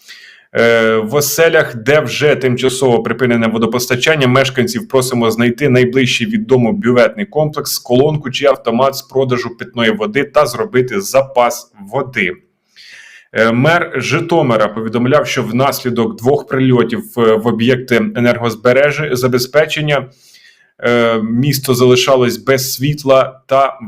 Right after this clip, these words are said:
води. Нині Житомир частково без світла лишається.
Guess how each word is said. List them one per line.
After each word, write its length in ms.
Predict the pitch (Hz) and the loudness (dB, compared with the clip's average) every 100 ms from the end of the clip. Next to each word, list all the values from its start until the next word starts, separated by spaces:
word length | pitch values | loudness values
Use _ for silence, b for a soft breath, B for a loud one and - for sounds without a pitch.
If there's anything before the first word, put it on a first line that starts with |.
| 101 | -12
води. 440 | 113 139 123 123 92 | -6 -6 -2 -2 0
Нині 540 | 95 135 131 120 120 95 | -2 -2 0 0 -2 -6
Житомир 580 | 107 104 113 131 123 - | -6 -4 -2 0 0 -2
частково 640 | - 127 - - 104 92 | -4 -4 -6 -2 0 0
без 240 | 92 101 - | 0 -2 -2
світла 460 | 110 101 98 95 - | -6 -6 0 0 0
лишається. 720 | 104 - 151 156 135 143 120 | -2 2 2 2 -2 -4 -4